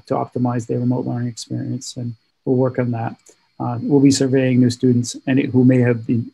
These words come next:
either school choice or moved into town about their technology needs to make sure they're taken care of,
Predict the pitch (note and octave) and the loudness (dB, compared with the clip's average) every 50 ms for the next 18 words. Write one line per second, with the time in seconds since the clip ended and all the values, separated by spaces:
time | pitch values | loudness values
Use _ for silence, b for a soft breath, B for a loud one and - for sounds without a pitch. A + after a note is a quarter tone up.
0 | _ - B2 B2 A#2+ A#2 A2+ - - - C#3 B2+ B2+ - C#3 C3+ C#3 C3+ C3+ - | _ -2 0 0 0 0 -2 -6 -4 -2 -2 -2 0 2 4 4 4 4 2 0
1 | - B2 A#2 G#2+ A2+ B2 C3 C3 A#2 C3 B2 A#2+ B2 A#2 - B2+ A#2+ A#2+ A#2+ A#2+ | -4 -6 -4 0 2 4 4 4 4 2 0 0 -2 -4 -6 -4 -4 -4 -4 -6
2 | A#2 A2+ _ _ _ _ - B2 B2 B2+ B2 A2+ C3+ C3+ C3+ C3 C3+ C3 A2+ B2+ | -8 -10 _ _ _ _ -8 -4 -4 -2 -2 0 2 2 2 2 0 -2 0 -2
3 | B2 B2 B2 A#2 - A2+ A#2 A#2 A#2 A2+ A2 - - B2 B2 A2+ - - A#2+ A2+ | -2 -2 -4 -6 -6 -4 -2 -2 -2 -2 -4 -6 -6 -6 -6 -6 -6 -6 -6 -4
4 | A#2+ A#2 A#2 - A#2+ A#2+ A2+ A#2 A2+ A2 - A#2+ A2+ A2 A2 G#2+ A2 | -4 -4 -4 -4 -6 -8 -8 -8 -12 -10 -8 -6 -6 -6 -6 -6 -8